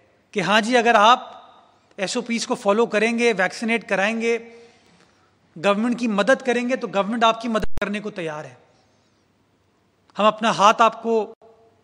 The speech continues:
ऑफर कर रहे हैं, आप हमारा हाथ थामे, आइए मिलकर इस मसले से निपटें।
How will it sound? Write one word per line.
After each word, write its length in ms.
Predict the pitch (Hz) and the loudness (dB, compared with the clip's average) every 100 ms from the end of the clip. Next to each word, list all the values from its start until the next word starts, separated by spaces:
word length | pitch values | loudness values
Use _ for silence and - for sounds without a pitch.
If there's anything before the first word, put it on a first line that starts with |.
| _ - | _ -8
ऑफर 300 | 185 208 220 | -6 -4 -4
कर 180 | 208 196 | -2 -2
रहे 120 | 214 | 0
हैं, 60 | |
आप 140 | 196 180 | 0 0
हमारा 260 | 190 190 | -2 -2
हाथ 180 | 156 180 190 | 2 0 0
थामे, 220 | 196 196 220 | -6 -6 -6
आइए 300 | 180 185 214 | -8 -6 -6
मिलकर 480 | 165 190 190 190 - - _ _ _ _ _ _ _ _ _ _ _ _ _ _ | -4 -6 -2 -4 -4 -16 _ _ _ _ _ _ _ _ _ _ _ _ _ _
इस 200 | 208 - | -8 -4
मसले 280 | 190 - 202 | -4 -4 -4
से 180 | - 208 - _ _ _ _ _ _ _ _ _ _ _ _ _ - | -4 -6 -8 _ _ _ _ _ _ _ _ _ _ _ _ _ -6
निपटें। 400 | 185 190 160 | -4 -2 -4